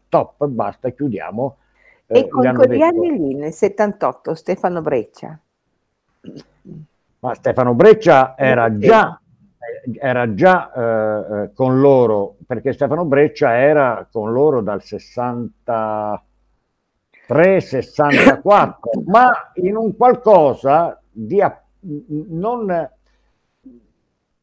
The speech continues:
Speaker 1: che non aveva niente a che vedere con amicizia di Samaciccia. Lui aveva il suo rapporto con Sigis, eh,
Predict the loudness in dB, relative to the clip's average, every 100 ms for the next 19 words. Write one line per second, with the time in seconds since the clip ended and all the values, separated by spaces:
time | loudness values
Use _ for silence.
0 | _ _ -6 -4 0 2 2 2 -2 -6
1 | -4 -4 -4 -4 -4 -4 -4 -2 -2 -2
2 | -2 -4 -4 -4 -6 -8 -10 -8 -8 -6
3 | -6 -8 -10 -10 -14 -16 -14 -8 0 2
4 | 2 2 2 2 0 -4 -4 -2 -2 0
5 | -2 -2 -4 -8 -4 -4 -4 -6 -4 -4
6 | -4 -6 -8 -2 -2 -2 -8 _ _ _
7 | _ _ -8 -4 -2 -4